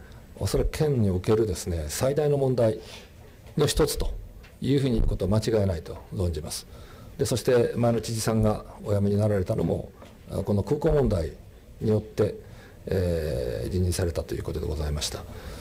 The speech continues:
で、私も、えー、あの、危機管理を除きますれば、えー、もう最初に直面したのは、あ、立ち木問題でございましたので、えー、そしてまた、あ、もちろん、あの、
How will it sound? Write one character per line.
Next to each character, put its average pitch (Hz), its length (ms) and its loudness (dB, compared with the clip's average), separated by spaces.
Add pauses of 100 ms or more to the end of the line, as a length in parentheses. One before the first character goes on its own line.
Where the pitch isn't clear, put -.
(260)
で、 - 80 2
私 113 260 2
も、 98 240 2 (540)
え - 720 -4 (520)
ー、 - 40 -6
あ - 20 -4
の、 92 80 -4
危 117 200 0
機 127 220 0
管 131 220 2
理 107 80 2
を 98 140 2
除 104 100 4
き 104 100 -2
ま 101 120 2
す - 100 -4
れ 90 100 2
ば、 80 200 -4 (540)
え - 40 -8
ー、 - 560 -4
も 101 120 -2
う - 20 -2
最 113 180 2
初 120 100 2
に 110 40 2
直 120 200 0
面 113 120 2
し - 60 -2
た 95 100 0
の 87 100 0
は、 73 140 -8 (440)
あ、 - 80 -8
立 101 180 -2
ち 110 100 -2
木 104 60 2
問 101 140 4
題 82 120 0
で - 80 -6
ご 82 100 -2
ざ 82 120 -2
い 80 40 -2
ま 76 100 0
し - 60 -4
た 82 140 -2
の 76 100 -2
で、 73 220 -4 (760)
え - 420 0
ー、 - 40 -4
そ 127 80 2
し - 60 0
て 117 60 4
ま 107 100 4
た、 - 100 -2
あ、 98 40 4
も - 560 -4
ち - 100 -4
ろ 101 80 0
ん、 73 240 -2
あ 85 100 -4
の、 - 240 -6